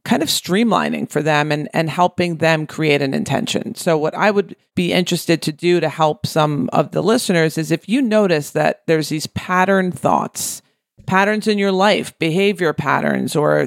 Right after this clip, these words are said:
thinking patterns or, you know, types of relationships you keep finding yourselves in, types of arguments you keep having, types of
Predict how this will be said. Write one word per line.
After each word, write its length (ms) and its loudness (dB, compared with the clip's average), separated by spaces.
thinking 420 0
patterns 720 0
or, 320 2
you 100 0
know, 160 2
types 320 -2
of 80 -2
relationships 640 0
you 80 0
keep 200 -4
finding 360 0
yourselves 420 0
in, 140 -2
types 320 -2
of 100 -2
arguments 640 0
you 60 -2
keep 240 -6
having, 500 0
types 340 -2
of 120 -10